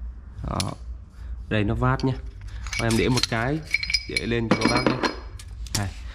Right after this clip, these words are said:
hai đầu đều, đều vát góc này. Đó.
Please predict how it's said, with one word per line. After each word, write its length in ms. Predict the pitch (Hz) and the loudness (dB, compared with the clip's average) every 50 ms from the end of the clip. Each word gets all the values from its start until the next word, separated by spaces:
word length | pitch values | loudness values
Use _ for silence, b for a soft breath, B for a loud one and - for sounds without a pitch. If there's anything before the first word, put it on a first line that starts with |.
| B B B | B B B
hai 200 | - 110 104 107 | 0 0 2 2
đầu 200 | 101 101 95 95 | 2 2 2 2
đều, 320 | 92 95 92 87 - 95 | 2 0 0 2 2 2
đều 300 | 80 82 101 101 95 95 | 2 4 2 2 2 0
vát 240 | 92 98 113 120 127 - - - - | 2 2 2 2 2 -2 -6 -6 -2
góc 220 | 120 123 123 - | -2 -2 0 0
này. 120 | 117 104 - - - | -2 -4 -4 -6 -6
Đó. 400 | - 98 95 92 92 95 101 110 | -4 -4 -2 -2 -2 -2 -2 -2